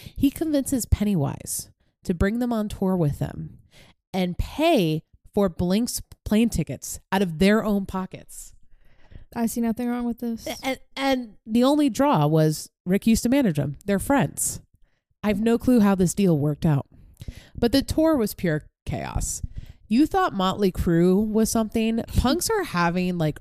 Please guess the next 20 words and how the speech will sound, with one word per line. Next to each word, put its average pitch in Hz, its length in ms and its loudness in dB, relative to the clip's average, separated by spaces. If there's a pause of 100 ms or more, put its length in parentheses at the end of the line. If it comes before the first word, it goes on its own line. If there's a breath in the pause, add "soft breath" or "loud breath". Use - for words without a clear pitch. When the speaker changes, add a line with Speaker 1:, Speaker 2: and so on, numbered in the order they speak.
(100)
Speaker 1:
Roman 185 460 0
candle 170 440 0
wars 220 540 -2
while 180 260 0
Speaker 2:
Mm. 160 160 -2
Speaker 1:
naked 160 480 -2 (240)
in 180 140 0
the 170 60 4
hotel 160 380 4
room. 143 100 -6
Speaker 2:
That's - 360 -6 (320)
jackass 214 540 -4
level. 262 380 -8
Speaker 1:
Yeah, 220 280 0
exactly. 247 840 -2
Uh, 202 260 4
doors 226 420 4
were 285 120 4
being 247 300 2
broken. 208 720 2